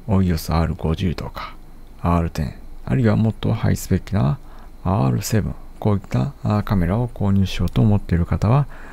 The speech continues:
あ、現行モデルで言いますと、暗めのズームレンズ、キヤノン純正の暗めのズームレンズから選ぶか、あ、こちら、シグマから発売されている十八五十ミリのレンズを、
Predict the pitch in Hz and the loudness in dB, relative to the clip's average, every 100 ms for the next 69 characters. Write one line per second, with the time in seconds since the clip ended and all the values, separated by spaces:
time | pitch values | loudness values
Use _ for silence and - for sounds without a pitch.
0 | - - 107 98 92 98 98 92 92 90 | -18 2 6 8 8 8 6 6 2 4
1 | 92 98 87 80 78 82 87 95 - - | 2 2 2 2 0 0 2 0 0 2
2 | 151 - - - 92 90 107 95 92 107 | 2 0 -12 -2 -2 0 2 4 4 4
3 | 113 - 98 92 85 76 85 - - 92 | 2 4 4 6 4 0 -6 -4 0 2
4 | 85 92 90 - 104 113 104 101 95 92 | 2 2 0 2 2 2 2 2 4 4
5 | 92 92 98 95 92 85 - - 131 - | 2 2 2 2 2 0 -2 -2 0 0
6 | 104 104 85 - 113 - - - - - | 2 0 0 -8 -14 -16 -20 -18 -18 -18
7 | - - - - 120 98 92 - 92 73 | -18 -18 -18 -8 0 2 2 0 -4 -4
8 | - - - - - 107 85 73 - 147 | -6 -12 -16 -12 0 2 4 2 0 2
9 | 104 95 - 82 73 82 82 78 - 90 | 2 0 -2 -2 0 0 0 -2 -2 -2
10 | 98 127 147 - - - - 101 104 101 | 2 2 0 -4 -18 -18 -4 0 4 4
11 | 95 104 104 98 95 82 76 110 151 - | 4 0 2 4 4 2 2 2 2 2
12 | 98 80 113 151 185 | 2 2 2 2 0